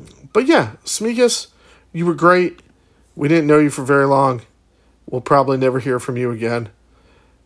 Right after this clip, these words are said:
But, uh, you were a beautiful human being. Thank you for your service. Um,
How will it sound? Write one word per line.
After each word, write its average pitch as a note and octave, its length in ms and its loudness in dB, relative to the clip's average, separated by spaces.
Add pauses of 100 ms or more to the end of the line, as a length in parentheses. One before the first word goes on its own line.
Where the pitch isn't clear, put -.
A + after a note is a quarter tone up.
(500)
But, A#2 300 -2
uh, A#2 340 -4
you A#2 240 -4
were B2 140 -2
a A#2+ 40 -6
beautiful B2+ 460 -4
human A#2+ 320 -6
being. G2+ 280 -6 (440)
Thank B2+ 400 -6
you B2+ 80 -6
for B2+ 120 -6
your B2 140 -4
service. - 500 -8 (1300)
Um, C2+ 480 -4